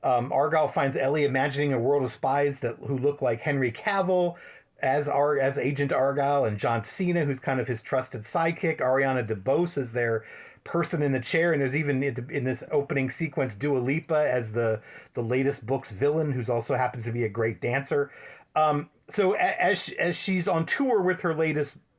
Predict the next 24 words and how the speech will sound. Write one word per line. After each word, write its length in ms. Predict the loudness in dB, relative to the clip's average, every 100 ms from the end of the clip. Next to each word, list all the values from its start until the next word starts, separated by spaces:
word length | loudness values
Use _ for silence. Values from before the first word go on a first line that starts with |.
| -20 -20 -20 -20 _
uh, 160 | 0 0
work, 320 | 2 2 2 0
Ellie 260 | 2 2
lets 300 | 2 0 0
it 100 | -4
slip 300 | -6 -2 0
that 120 | 0 0
her 100 | 0
next 400 | 0 -2 -4 -2
book 200 | 0 0
in 100 | 0
the 80 |
series 440 | 0 0 0 0 0
is 100 | -2
arriving 500 | 0 2 0 0 -2
sooner 300 | -2 0 0
than 160 | 0
fans 320 | -2 -2 -2 -2
think. 220 | -2 -2
In 80 | -2
fact, 220 | -2 -2
it's 120 | -4
basically 460 | -2 -2 -4 -4 -6
done. 560 | -2 0 0 -2 -8